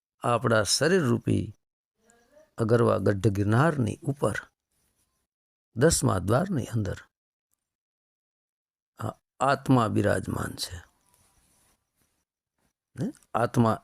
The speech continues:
એ જ અહીં સુરતાનો ગુરુ છે, શબ્દ એ જ અહીં સુરતાનો ગુરુ છે. ત્યાં દસમા દ્વારમાં ગગનમાં ગાજી રહ્યો છે એ શબ્દ.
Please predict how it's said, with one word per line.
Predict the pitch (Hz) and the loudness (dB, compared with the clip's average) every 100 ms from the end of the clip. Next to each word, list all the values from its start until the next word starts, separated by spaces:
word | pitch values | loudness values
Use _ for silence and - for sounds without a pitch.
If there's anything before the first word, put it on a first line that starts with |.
| - | 2
એ | 156 196 | 4 4
જ | 135 | 4
અહીં | 123 117 | 2 0
સુરતાનો | 123 113 120 113 98 | 0 0 2 0 -2
ગુરુ | 104 101 | -2 -4
છે, | 92 92 | -6 -8
શબ્દ | - 120 117 113 - | -4 -2 0 -2 0
એ | 139 160 | 0 2
જ | 117 | 0
અહીં | 107 | -2
સુરતાનો | 98 107 - 95 95 | -4 -8 -4 -4 -4
ગુરુ | - 120 - | -6 -10 -10
છે. | - - _ _ _ _ _ _ _ _ _ _ _ | -16 -20 _ _ _ _ _ _ _ _ _ _ _
ત્યાં | - 107 | -4 0
દસમા | 117 123 113 101 | 0 2 0 0
દ્વારમાં | 90 104 117 104 95 87 98 _ _ _ _ _ _ _ _ _ _ _ - | 0 0 0 -2 -6 -6 -10 _ _ _ _ _ _ _ _ _ _ _ -8
ગગનમાં | 110 123 135 117 101 90 | -2 2 2 2 0 -2
ગાજી | 92 101 104 170 160 | 0 2 4 4 4
રહ્યો | 98 95 - | 2 -4 -10
છે | - - | -14 -18
એ | - | -18
શબ્દ. | - - - | -20 -18 -20